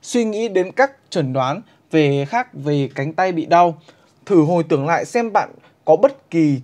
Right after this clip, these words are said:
chấn thương nào ở gần đây hay không mà bạn cố gắng chịu đựng hay là không. Cánh tay trái của bạn bị đau có thể liên quan đến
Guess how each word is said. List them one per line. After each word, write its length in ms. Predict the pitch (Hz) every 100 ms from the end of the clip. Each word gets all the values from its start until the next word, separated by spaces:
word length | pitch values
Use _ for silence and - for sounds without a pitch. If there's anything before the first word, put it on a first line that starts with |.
| -
chấn 220 | 151 202
thương 240 | 240 202
nào 180 | 180 143
ở 180 | - 127
gần 220 | 135 139
đây 140 | 175
hay 120 | 190 180
không 280 | 214 196 156 _ _ -
mà 140 | 165
bạn 200 | 160 - -
cố 180 | 156 151
gắng 180 | 160 190
chịu 160 | 202
đựng 180 | 170 170
hay 180 | 170 196
là 120 | 160
không. 260 | 135 190 175 - _ _
Cánh 160 | 180 214
tay 160 | 247 240
trái 160 | 190 175
của 100 | 165
bạn 220 | 151 170
bị 100 | 165
đau 240 | 170 208
có 140 | 202 165
thể 140 | 175
liên 300 | 143 175 208
quan 200 | 202 196
đến 120 | 151